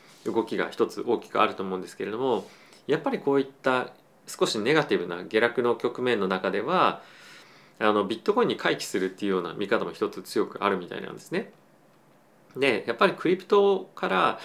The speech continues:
あの、資金を抜きたい、抜かなければいけないっていう人がいる一方で、クリプトの中でファンド、お金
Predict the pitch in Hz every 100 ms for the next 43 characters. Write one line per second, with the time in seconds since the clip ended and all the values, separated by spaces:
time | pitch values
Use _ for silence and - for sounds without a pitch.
0 | - - - 120 - - 151 92 98 98
1 | - 131 101 101 131 135 135 98 95 95
2 | 110 107 107 104 - 233 160 95 - -
3 | _ _ - 170 170 160 - 196 147 113
4 | 110 90 - - - - 190 220 - 233
5 | 226 233 233 190 107 90 110 117 117 113
6 | 113 - 120 117 127